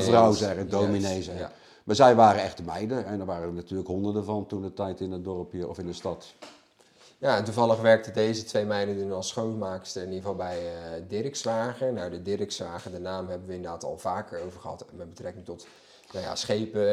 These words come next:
Speaker 2: en de visserij. En, nou, zij hadden eigenlijk al heel snel door dat ze, eh, ja, hun handen moesten laten wapperen in ieder geval als ze iets wilden bereiken.
Speaker 1: Ja.
Speaker 2: En dat hebben ze daar gedaan. En uiteindelijk kregen ze dus, ja, in mijn optiek de redelijk, eh,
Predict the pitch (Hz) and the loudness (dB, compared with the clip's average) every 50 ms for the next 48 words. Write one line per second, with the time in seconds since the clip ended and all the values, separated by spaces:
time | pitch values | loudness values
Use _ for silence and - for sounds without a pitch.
0 | 104 104 101 101 98 90 90 95 - 98 92 - - 101 95 92 101 107 110 113 | 6 6 6 4 2 0 -4 -8 -8 -6 -6 -4 -4 -2 -2 0 2 2 4 4
1 | 110 107 87 92 92 92 92 - - - - - _ _ - 131 113 95 95 - | 2 2 0 0 -2 -6 -10 -12 -18 -20 -20 -20 _ _ 0 2 2 2 2 4
2 | 104 101 104 101 107 98 107 101 107 113 110 107 - 101 98 101 113 117 127 123 | 4 6 6 6 6 6 4 4 4 2 2 0 2 2 2 4 4 4 2 2
3 | - - 110 98 98 98 110 104 101 98 95 95 92 92 - - 98 92 90 92 | 2 0 0 0 0 2 2 2 2 2 2 0 -2 -2 -4 -4 -4 -2 -2 -2
4 | 90 82 78 92 107 101 87 80 87 98 95 95 98 117 120 120 120 120 127 123 | -2 -2 0 0 0 0 -2 -2 -6 -6 -4 -2 0 0 2 2 2 0 0 -2
5 | - - 120 117 123 123 120 - 110 107 113 120 120 - 120 113 110 110 113 113 | -2 -2 -2 -2 -2 -4 -6 -6 -6 -6 -6 -6 -6 -8 -6 -6 -4 -2 -2 -4
6 | 113 - 120 117 113 113 - - 139 131 - - 107 107 110 107 107 110 104 104 | -4 -4 -4 -4 -4 -6 -8 -10 -12 -12 -10 -10 -6 -6 -4 -4 -4 -4 -4 -4
7 | 104 104 101 - 90 104 123 123 - - 160 143 104 92 92 - 95 95 92 92 | -4 -4 -4 -4 0 2 4 4 4 2 0 -2 -2 -4 -4 -4 -6 -6 -6 -8
8 | - 85 - 85 90 - 98 92 92 92 90 101 135 185 - _ _ - - - | -10 -10 -10 -10 -10 -10 -8 -8 -8 -8 -8 -10 -12 -14 -20 _ _ -20 -20 -12
9 | - - 104 101 - 120 120 113 104 104 - 113 104 101 98 101 101 101 90 95 | -6 -2 -2 0 2 2 0 0 -2 -2 -2 -2 -2 -2 -4 -8 -8 -6 -6 -6
10 | 92 - - - - _ _ _ _ _ _ _ - - 65 78 98 110 127 131 | -6 -6 -10 -16 -20 _ _ _ _ _ _ _ -10 -8 -6 -4 -2 0 0 0
11 | 117 - - 104 92 95 - 98 113 120 135 127 107 95 - - 90 92 | 0 -2 -6 -10 -10 -8 -6 -2 0 2 2 2 0 -2 -4 -6 -6 -6